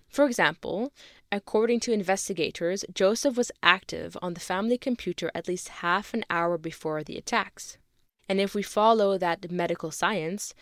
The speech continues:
I am not sure that this would give him enough time to fall asleep and reach any of the four non-rem stages of sleep.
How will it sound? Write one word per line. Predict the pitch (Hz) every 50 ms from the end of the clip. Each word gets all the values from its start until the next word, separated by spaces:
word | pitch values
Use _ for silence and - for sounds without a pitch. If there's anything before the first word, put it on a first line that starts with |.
| - - - - _ _
I | 208 202
am | 202 208 202
not | 208 208 240 247 -
sure | - 233 220
that | 196 208 185
this | 185 185 - -
would | 185 170 -
give | - 180 180 170
him | 185 175 175
enough | 170 170 170 165 - -
time | - - 175 175 175 180 190 220 240 269 269 - - - - - _ -
to | 196
fall | 196 - - 175 180 -
asleep | - - - - - - 175 196 226 240 - - -
and | 190 175 175 165
reach | 180 185 190 - - -
any | - 175 180 185 170
of | 170 160
the | 165 170
four | - - - 190 180 175 175 175 175 175 175 - - - _ _ _
non-rem | - 185 185 180 175 180 175 175 165 165 185
stages | - - - 214 220 226 233 -
of | 247 240
sleep. | - - 262 254 269 269 _